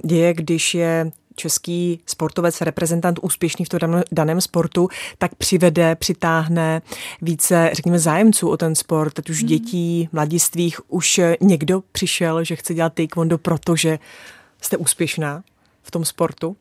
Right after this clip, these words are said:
Speaker 2: Eh, upř-, upřímně vůbec netuším, protože my vlastně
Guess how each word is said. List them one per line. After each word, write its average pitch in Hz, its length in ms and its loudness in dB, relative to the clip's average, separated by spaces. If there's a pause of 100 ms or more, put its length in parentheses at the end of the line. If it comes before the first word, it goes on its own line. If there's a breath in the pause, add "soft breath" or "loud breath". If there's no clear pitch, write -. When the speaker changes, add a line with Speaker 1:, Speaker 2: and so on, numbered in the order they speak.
(300)
Speaker 2:
Eh, 208 400 2 (560)
upř-, 220 280 0 (120)
upřímně 233 480 4
vůbec 254 240 6
netuším, 226 580 0
protože 220 760 2
my 220 100 4
vlastně 214 540 2